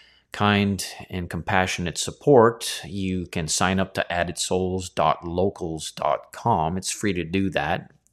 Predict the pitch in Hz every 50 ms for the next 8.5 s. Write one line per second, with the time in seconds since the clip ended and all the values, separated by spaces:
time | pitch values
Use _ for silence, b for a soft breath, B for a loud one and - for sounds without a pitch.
0 | _ - - 123 117 101 85 - - - - 147 190 175 110 98 104 B B B
1 | B B B B B B B B - 87 90 87 - 95 87 80 - - - 67
2 | 71 76 71 - - - - 87 - - 90 104 127 131 123 - 64 57 - 87
3 | 87 78 80 76 73 76 76 73 73 69 - - - 82 73 - 82 107 110 107
4 | 90 85 78 80 80 76 76 - - - 82 80 82 85 85 107 143 - - 117
5 | 127 135 143 143 131 127 113 104 98 92 92 - - - 82 80 - - - -
6 | 78 76 73 76 78 - _ _ _ - - - - - - - 64 64 - -
7 | 67 65 64 - - _ _ _ _ _ _ _ _ _ - - 120 120 120 113
8 | 98 - 90 76 71 - - - -